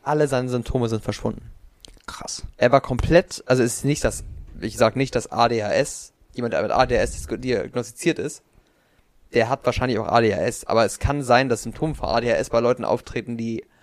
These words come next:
Speaker 1: halt extremen Dopaminmangel haben, dadurch, dass sie sich total überstimulieren.
Speaker 2: Ich glaub, ich habe auch sowieso mal i-, irgendwo, äh, gelesen, ich hab jetzt keine Quelle dafür, deswegen, wie der Prof schon meinte, glauben Sie mir nichts, prüfen Sie alles nach.
Speaker 1: Ja.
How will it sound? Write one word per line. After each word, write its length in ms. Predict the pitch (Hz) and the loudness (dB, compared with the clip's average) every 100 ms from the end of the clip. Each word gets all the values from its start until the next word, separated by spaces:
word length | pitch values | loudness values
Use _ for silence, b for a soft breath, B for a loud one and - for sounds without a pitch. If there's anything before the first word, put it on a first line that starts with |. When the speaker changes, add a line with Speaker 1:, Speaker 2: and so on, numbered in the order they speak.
| _ | _
Speaker 1:
halt 180 | - 107 | -4 -2
extremen 420 | 117 - 143 123 | -4 -2 0 0
Dopaminmangel 680 | 120 117 139 165 113 110 113 | -2 -2 -4 -2 -2 -4 -2
haben, 240 | 107 113 120 | 0 0 0
dadurch, 220 | 110 120 | -6 -6
dass 120 | 113 | -8
sie 80 | 107 | -8
sich 140 | 110 | -10
total 440 | - - - 120 131 | -10 -2 4 4 4
überstimulieren. 680 | 135 123 101 104 - - - B B B | 0 -4 -6 -8 -10 -12 -16 B B B
Speaker 2:
Ich 100 | - | 6
glaub, 140 | 143 | 10
ich 60 | 151 | 10
habe 160 | 151 | 10
auch 40 | 139 | 10
sowieso 300 | 135 135 139 | 10 8 8
mal 160 | 151 139 | 8 8
i-, 160 | 147 | 6
irgendwo, 880 | 151 151 165 165 131 143 139 143 139 - b b b - | 6 8 8 8 6 8 10 8 6 0 b b b -2
äh, 460 | 127 123 120 120 113 | 4 6 8 6 4
gelesen, 800 | 107 113 120 131 143 147 143 139 | -2 2 4 6 6 6 6 4
ich 240 | 131 - 131 | 0 2 2
hab 140 | 127 | 4
jetzt 320 | 123 - - | 2 0 -4
keine 260 | 127 131 123 | 0 2 2
Quelle 240 | 131 123 | 2 2
dafür, 300 | 117 110 120 | 2 2 2
deswegen, 720 | 113 110 120 113 113 113 110 - _ _ _ _ _ - - | 2 2 2 4 2 0 -2 -8 _ _ _ _ _ -20 -4
wie 140 | 120 135 | 4 6
der 100 | 127 | 6
Prof 240 | - - | 6 4
schon 160 | 143 131 | 4 6
meinte, 340 | 131 127 127 | 6 4 4
glauben 280 | 127 139 156 | 6 6 6
Sie 80 | 156 | 4
mir 80 | 143 | 2
nichts, 280 | 160 - | 2 -2
prüfen 240 | - 147 127 | -2 0 2
Sie 100 | 120 | 2
alles 160 | 117 | 2
nach. 340 | 120 127 160 - - | 2 2 -2 -6 4
Speaker 1:
Ja. 240 | 123 110 | 8 8